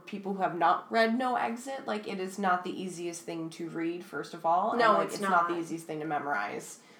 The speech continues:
Speaker 1: There's, like, repetition and, and, and language that we don't use
Speaker 2: No, yeah, it's
Speaker 1: anymore.
Speaker 2: very, very, um, dated.
Speaker 1: Right.
Speaker 2: Not in a bad way, it's
Speaker 1: No,
Speaker 2: just dated.
Speaker 1: no.
Speaker 2: <laughs>
Speaker 1: Yeah, it's extremely interesting. I would love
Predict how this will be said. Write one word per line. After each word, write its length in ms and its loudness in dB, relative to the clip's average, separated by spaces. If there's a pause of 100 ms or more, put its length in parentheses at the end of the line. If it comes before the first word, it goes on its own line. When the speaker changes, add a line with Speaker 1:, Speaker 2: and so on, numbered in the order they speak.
(200)
Speaker 1:
There's, 220 -4
like, 260 -2
repetition 880 -4
and, 420 0 (920)
and, 140 4
and 260 2
language 540 0
that 160 0
we 80 -6
don't 400 -6
use 240 -2
Speaker 2:
No, 560 6
yeah, 380 6
it's 100 4
Speaker 1:
anymore. 180 0
Speaker 2:
very, 380 0
very, 720 -6
um, 360 -10 (720)
dated. 500 -4
Speaker 1:
Right. 360 6
Speaker 2:
Not 120 12
in 60 6
a 60 6
bad 300 8
way, 200 10
it's 100 8
Speaker 1:
No, 200 10
Speaker 2:
just 120 6
dated. 280 6
Speaker 1:
no. 380 10
Speaker 2:
<laughs> 20 6
Speaker 1:
Yeah, 200 10
it's 80 -2
extremely 460 0
interesting. 400 -6
I 40 -2
would 200 -6
love 260 4